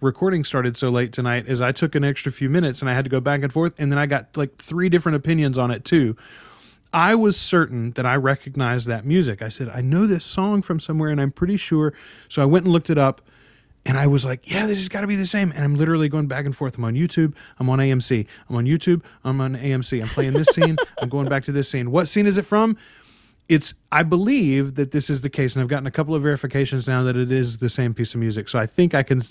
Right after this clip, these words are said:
Speaker 1: safely say this. The piece of music that's playing is the Moonlight Sonata, a
Speaker 2: Oh,
Speaker 1: little
Speaker 2: yeah.
Speaker 1: piece of it in particular
Speaker 2: Oh, yeah, yeah,
Speaker 1: that is
Speaker 2: absolutely.
Speaker 1: from, that was played by Lestat in the
Speaker 2: In the Moon-,
Speaker 1: ninety-four movie
Speaker 2: yeah, yeah,
Speaker 1: when
Speaker 2: yeah.
Speaker 1: he comes back as Swamp Stott, and,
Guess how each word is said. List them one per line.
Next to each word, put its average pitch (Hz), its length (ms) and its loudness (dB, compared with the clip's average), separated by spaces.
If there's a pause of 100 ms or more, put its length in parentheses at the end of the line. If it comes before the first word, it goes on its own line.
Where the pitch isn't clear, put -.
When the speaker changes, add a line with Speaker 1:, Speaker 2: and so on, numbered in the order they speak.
Speaker 1:
safely 123 300 0
say 120 220 0
this. 107 200 -2 (460)
The 123 100 0
piece 202 240 2
of 196 60 4
music 175 240 2
that's - 140 -8
playing 147 240 -2
is 120 140 -2
the 120 100 0
Moonlight 160 440 -2
Sonata, 113 640 -8
a 127 120 -6 (180)
Speaker 2:
Oh, 440 120 4
Speaker 1:
little 539 280 4
Speaker 2:
yeah. 311 80 2
Speaker 1:
piece 190 220 -6
of 151 80 -6
it 143 80 -4
in 139 100 -6
particular 156 520 -2
Speaker 2:
Oh, - 20 4
yeah, 440 180 0 (140)
yeah, 285 160 0
Speaker 1:
that 135 220 -4
is 139 80 -4 (100)
Speaker 2:
absolutely. 220 140 -4
Speaker 1:
from, 139 420 0 (880)
that 143 220 2
was 156 160 0
played 165 400 0
by 165 180 4
Lestat 156 600 -2 (100)
in 160 80 -2
the 170 80 0
Speaker 2:
In 165 80 -2
the 160 80 -2
Moon-, 160 100 -2
Speaker 1:
ninety-four 190 380 -2
movie 185 100 0
Speaker 2:
yeah, 247 320 0 (100)
yeah, 262 120 -6
Speaker 1:
when 330 80 -2
Speaker 2:
yeah. 349 240 0
Speaker 1:
he 107 40 -8
comes 160 280 -4
back 160 260 -4
as 160 160 -2
Swamp 247 400 -2
Stott, 123 520 -4 (100)
and, 151 320 -2